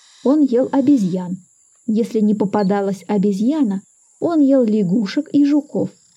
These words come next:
А если не попадались и они, то мог съесть ежей и черепах.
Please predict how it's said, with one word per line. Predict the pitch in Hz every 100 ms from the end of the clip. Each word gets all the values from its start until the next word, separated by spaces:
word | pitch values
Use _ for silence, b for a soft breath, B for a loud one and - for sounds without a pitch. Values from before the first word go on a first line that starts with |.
| _ _ _ _ _
А | 214
если | 214 196 190 208
не | 196 202
попадались | 202 202 196 208 202 -
и | 214
они, | 214 247 311 359 _ _ _
то | 233 214
мог | 214 208
съесть | - 214 214 -
ежей | 196 214 190 190 202 285
и | - 294
черепах. | - 302 226 - 180 -